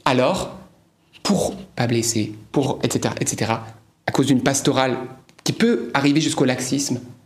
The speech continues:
et à la caution, finalement, du péché contre la doctrine, alors ça ne va pas. Et j'aimerais vous donner un témoignage. Une de mes plus belles évangélisations que j'ai vécues, c'était dans un avion, j'étais assis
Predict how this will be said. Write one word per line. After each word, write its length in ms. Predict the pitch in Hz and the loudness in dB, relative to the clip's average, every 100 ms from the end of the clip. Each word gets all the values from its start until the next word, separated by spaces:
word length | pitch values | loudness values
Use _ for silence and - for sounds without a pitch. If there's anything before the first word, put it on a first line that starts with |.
| _ _ - | _ _ 0
et 160 | 170 170 | 2 4
à 80 | 127 | 2
la 100 | 120 | 2
caution, 420 | 123 - - 135 | 0 0 0 0
finalement, 380 | 147 131 123 131 | 2 2 4 2
du 160 | 170 | 2
péché 540 | 185 143 - 123 - - - - | 2 0 2 0 -2 -12 -20 -2
contre 240 | 170 143 | 0 2
la 100 | 135 | 2
doctrine, 420 | 123 120 - 160 160 - - - - | 2 0 0 -2 -2 -8 -20 -6 0
alors 200 | 135 131 | 0 2
ça 120 | 135 | 0
ne 60 | |
va 100 | 131 | 0
pas. 160 | - 120 - - - | -2 -4 -6 -8 0
Et 60 | 151 | 2
j'aimerais 260 | 180 220 | 4 4
vous 100 | 175 | 4
donner 180 | 165 170 | 4 4
un 60 | 151 | 2
témoignage. 540 | 139 127 123 117 - - - - - - - - _ _ - - _ _ _ _ | 2 2 2 0 -4 -8 -20 -18 -16 -18 -20 -20 _ _ -20 -20 _ _ _ _
Une 120 | 208 | 2
de 80 | 170 | 4
mes 120 | 147 | 4
plus 380 | 143 - - 240 | 2 0 4 4
belles 440 | 165 160 208 190 175 | 4 2 2 2 2
évangélisations 760 | 160 151 151 147 143 139 151 | 2 2 2 2 2 2 2
que 40 | 143 | 2
j'ai 120 | 127 | 2
vécues, 280 | 123 123 123 | 0 0 -2
c'était 220 | 123 131 | 0 2
dans 180 | 131 135 | 2 2
un 80 | |
avion, 320 | 131 120 120 123 | 0 0 0 0
j'étais 300 | 123 131 - | 0 -2 -2
assis 400 | 143 - - | -4 -4 -4